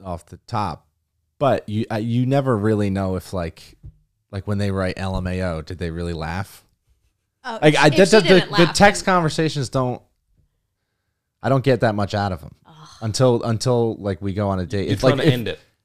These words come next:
Speaker 3: so you
Speaker 1: What?
Speaker 3: can meet 'em. You wanna meet 'em. That's your goal.
Speaker 1: Oh, yeah, I'm trying to get to the meet.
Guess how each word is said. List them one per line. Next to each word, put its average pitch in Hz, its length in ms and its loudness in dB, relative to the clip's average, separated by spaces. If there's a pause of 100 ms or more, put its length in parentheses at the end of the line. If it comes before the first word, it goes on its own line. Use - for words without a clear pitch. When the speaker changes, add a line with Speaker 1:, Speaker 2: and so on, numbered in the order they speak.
(280)
Speaker 3:
so - 160 -6
you 131 60 2
Speaker 1:
What? 170 60 -2
Speaker 3:
can 110 160 -4
meet 123 160 -4
'em. 82 100 -12
You 117 140 -4
wanna 139 140 -4
meet 147 180 -4
'em. 87 100 -14
That's 95 200 -10
your 113 80 -8
goal. 101 140 -2
Speaker 1:
Oh, 135 160 6
yeah, 104 260 2
I'm 107 100 -4
trying 123 200 -4
to 107 60 -4
get 104 200 -4
to 104 80 -10
the 92 120 -6
meet. 92 260 -8